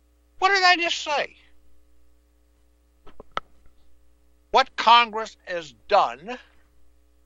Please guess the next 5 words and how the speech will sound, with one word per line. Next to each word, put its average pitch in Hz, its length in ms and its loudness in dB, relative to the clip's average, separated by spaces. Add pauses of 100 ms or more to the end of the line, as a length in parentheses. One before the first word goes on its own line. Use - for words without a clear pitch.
(1700)
they're 302 200 4
saying, 185 680 0 (1300)
"We 254 300 -2
have 214 300 0
created 196 720 -4